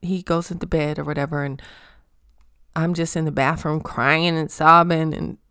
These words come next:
you know, and I think to myself, like, "You know what? Fuck this. Like, what, what am I doing? I'm not about to let,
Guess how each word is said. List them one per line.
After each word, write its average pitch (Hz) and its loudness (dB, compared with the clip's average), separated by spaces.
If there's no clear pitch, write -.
you 175 -2
know, 156 -2
and 233 0
I 220 -2
think 247 -10
to 226 -6
myself, 202 -6
like, - -10
"You 240 -10
know 262 -8
what? 269 -8
Fuck - -4
this. - -2
Like, - -4
what, 262 -2
what 254 -2
am 302 -4
I 196 -2
doing? - -2
I'm 196 0
not 262 0
about 196 2
to 185 -2
let, 175 -2